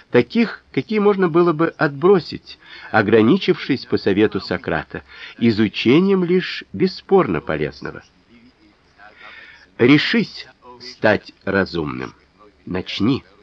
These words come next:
Кто медлит упорядочить свою жизнь, подобен тому простаку, который дожидается у реки, когда она принесёт все свои воды. А она течёт и будет течь веки вечные.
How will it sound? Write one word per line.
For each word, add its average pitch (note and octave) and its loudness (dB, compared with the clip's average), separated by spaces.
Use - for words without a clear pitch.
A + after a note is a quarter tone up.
Кто - 2
медлит C#3 2
упорядочить G2+ -2
свою D#2+ -6
жизнь, C3+ -2
подобен F#3+ 2
тому D#3 0
простаку, D#3+ -4
который A#2+ 2
дожидается G#2+ 2
у A#2 -2
реки, G3+ -4
когда G2+ 2
она G3+ 0
принесёт C3 0
все D3 0
свои A2+ -6
воды. D#2+ -8
А D3+ 2
она A3+ 2
течёт A3 0
и A2+ -4
будет F3+ -4
течь - -2
веки F#2+ -6
вечные. D#2 -8